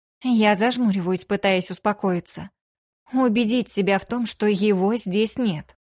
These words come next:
Но стоит мне открыть глаза, как я натыкаюсь на бесцеремонный взгляд Луи. Он стоит передо мной на расстоянии вытянутой руки. Ворот рубашки расстёгнут, белая ткань оттеняет загар.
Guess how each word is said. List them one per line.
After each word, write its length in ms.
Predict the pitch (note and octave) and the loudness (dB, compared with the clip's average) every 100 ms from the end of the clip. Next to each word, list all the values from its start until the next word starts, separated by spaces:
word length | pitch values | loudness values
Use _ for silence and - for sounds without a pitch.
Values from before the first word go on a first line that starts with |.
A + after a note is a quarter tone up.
| _ _ _ _ - | _ _ _ _ -6
Но 320 | C#4+ B3+ A3 | 0 2 2
стоит 400 | - A#3 A3+ G#3+ | 0 0 0 0
мне 240 | G#3 G#3+ | 0 2
открыть 340 | G#3 - G#3+ F#3+ | 0 0 0 2
глаза, 440 | G3+ G3 G#3+ B3 | 2 2 0 -2
как 240 | G#3 F#3 | -4 -4
я 100 | G#3 | 0
натыкаюсь 600 | G3+ G3+ G3 G#3 A3+ A3+ A3 | 0 0 -2 -2 -2 -2 0
на 120 | G#3+ | 2
бесцеремонный 840 | G3+ G3+ - G#3 G3+ G3 A3 A3 | 2 0 0 2 2 4 4 2
взгляд 400 | G3 F#3 G3 G3 | 2 0 0 0
Луи. 420 | G3+ G#3+ F#3 - - _ _ _ _ - | 2 2 2 -4 -12 _ _ _ _ -4
Он 200 | C4 A#3 | 0 0
стоит 440 | - A#3+ B3 D4+ | 0 2 2 0
передо 320 | - G3+ G3+ G#3 | 0 2 4 4
мной 200 | G#3 G3 | 4 4
на 100 | G3+ | 2
расстоянии 560 | G3+ - A3 B3 A#3+ | 0 -2 -2 0 2
вытянутой 500 | A3+ A3+ A3 G#3+ A3 | 2 0 0 0 0
руки. 460 | A3+ B3 F#3+ E3 G3+ _ _ _ | 0 -2 -6 -8 -10 _ _ _
Ворот 440 | - G#3 G3+ G#3 G3+ | -2 2 2 2 2
рубашки 400 | G3+ G3+ G3 G#3 | 2 2 2 0
расстёгнут, 720 | G#3 G#3 - C#4 F#3 F3 - | 0 0 -2 -2 -2 -4 -2
белая 340 | F#3 G#3+ G3 | 2 2 2
ткань 360 | F#3+ - G#3+ A3+ | 0 -2 -2 -2
оттеняет 500 | G#3 A3 G#3 G3+ G3+ | -2 0 2 2 2
загар. 480 | G#3 A#3 F#3 D#3 | 0 0 -2 -4